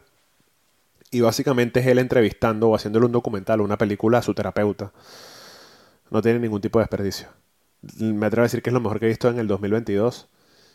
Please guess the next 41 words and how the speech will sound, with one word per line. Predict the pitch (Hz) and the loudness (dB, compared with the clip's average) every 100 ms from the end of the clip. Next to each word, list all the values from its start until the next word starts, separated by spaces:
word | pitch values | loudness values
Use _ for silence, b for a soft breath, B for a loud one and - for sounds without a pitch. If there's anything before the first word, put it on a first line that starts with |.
| b - | b -12
Y | |
una | 110 117 | -6 -4
de | |
las | 113 | -4
mejores | 104 113 | -6 -6
cosas | 123 131 | -6 -8
que | 120 | -8
he | |
visto | 110 - - | -6 -6 -6
en | 117 98 | -6 -6
mi | 95 | -6
vida. | 101 95 82 _ _ _ b b b b b | -4 -4 -8 _ _ _ b b b b b
Creo | 113 113 | -2 0
que | 131 | 2
es | |
porque | 123 117 | 0 0
me | 127 | 4
gusta | 110 - | 2 2
el | 123 | 0
tema | - 135 135 139 _ _ _ _ | 2 2 0 -6 _ _ _ _
y | - 104 | -8 -6
porque | 104 95 104 95 92 90 | -6 -6 -6 -6 -6 -8
me | 95 | -8
gusta | 101 95 120 | -8 -6 -4
mucho | 120 127 | -2 0
todo | 123 120 | 4 4
esto | 113 127 | 2 0
del | 120 | -2
crecimiento | 107 - 98 107 | -4 -6 -6 -2
personal. | 123 - 98 101 110 _ _ _ _ | -4 -4 -8 -8 -10 _ _ _ _
Pero | 107 101 98 95 90 90 _ _ _ | -6 -4 -4 -6 -10 -16 _ _ _
véanlo, | 104 95 85 - - | -10 -8 -10 -16 -12
por | 98 | -10
favor. | 98 92 90 _ _ _ _ b b b b b b b | -6 -6 -6 _ _ _ _ b b b b b b b
Esto | 104 - | -8 -4
fue | 120 127 127 123 | 2 4 4 2
Somos | 131 131 | 0 -2
Increíbles, | 127 110 110 127 | 0 2 2 2
episodio | 110 110 113 | 2 2 2
número | 127 131 | 4 2
diecisiete. | 113 - - 127 127 135 | 2 -4 -2 0 0 -8